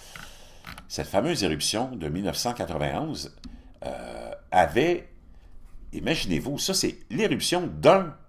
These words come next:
volcan, le mont Pinatubo, en mille neuf cent quatre-vingt-onze. Donc mille neuf cent quatre-vingt-onze, là, c'est pas long, là, ça fait pas si longtemps. Ben, ça avait provoqué, la première éruption spectaculaire du volcan a envoyé une colonne de cendres de dix-neuf kilomètres dans l'atmosphère. D'autres explosions se sont produites dans la nuit et la matinée, pla, pla, pla.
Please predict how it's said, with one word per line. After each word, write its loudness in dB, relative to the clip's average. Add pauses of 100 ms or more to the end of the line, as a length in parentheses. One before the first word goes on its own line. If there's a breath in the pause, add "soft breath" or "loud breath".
(560)
volcan, 2
le 2
mont 0
Pinatubo, -4
en -2
mille -2
neuf -2
cent 0 (100)
quatre-vingt-onze. -4
Donc -8
mille -4
neuf -2
cent -2
quatre-vingt-onze, -6
là, -6
c'est -18
pas 0
long, -4
là, -12 (220 loud breath)
ça -10
fait -8
pas -4
si -2
longtemps. 0 (1200 loud breath)
Ben, 10
ça 12
avait 12
provoqué, 8
la 10
première 6
éruption 4
spectaculaire 2
du -4
volcan 2
a 4
envoyé 2
une -4
colonne 2
de -2
cendres -2
de -6
dix-neuf -6
kilomètres -4
dans -2
l'atmosphère. -2
D'autres -2
explosions -4
se -4
sont -2
produites -6
dans 0
la -2
nuit -4
et -6
la -8
matinée, -8
pla, -8
pla, -10
pla. -4